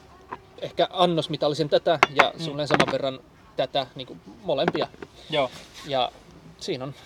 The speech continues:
Speaker 1: niinku aika jees. Oliko sulla tästä vielä jotain erityistä kerrottavaa tästä vedestä? Et mä katsoin, että ainakin bikarbonaattia tässä oli ihan hyvin.
Speaker 2: Joo, se oli, mun mielestä se oli tosi kivat niinku noi speksit.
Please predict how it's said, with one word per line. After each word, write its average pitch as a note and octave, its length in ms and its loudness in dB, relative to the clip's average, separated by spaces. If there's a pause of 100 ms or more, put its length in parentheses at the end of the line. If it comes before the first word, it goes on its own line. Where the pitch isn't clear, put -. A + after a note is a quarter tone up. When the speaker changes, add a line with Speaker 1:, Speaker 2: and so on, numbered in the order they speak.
(120)
Speaker 1:
niinku C3+ 220 -8
aika C3+ 120 -2
jees. C3 420 2
Oliko - 160 2
sulla F3 140 4
tästä - 260 2
vielä B2 140 -2
jotain C#3 260 2
erityistä D3 320 -4
kerrottavaa D3+ 420 -4
tästä D#3 240 -6
vedestä? D#3 240 2
Et D3 40 -2
mä D#3+ 100 0
katsoin, F3 260 4
että - 140 -4
ainakin E3+ 220 -4
bikarbonaattia C#3+ 720 -4
tässä - 240 -6
oli D#3+ 100 -8
ihan C#3 200 -10
hyvin. D3+ 120 -2
Speaker 2:
Joo, G3+ 300 6
se G3+ 140 -2
oli, F#3 80 2
mun G3+ 140 -4
mielestä A3+ 220 -2
se F#3 80 -6
oli F3+ 100 -4
tosi F#3+ 240 0
kivat D3+ 280 0
niinku B2+ 220 -8
noi B2 160 -2
speksit. - 600 -4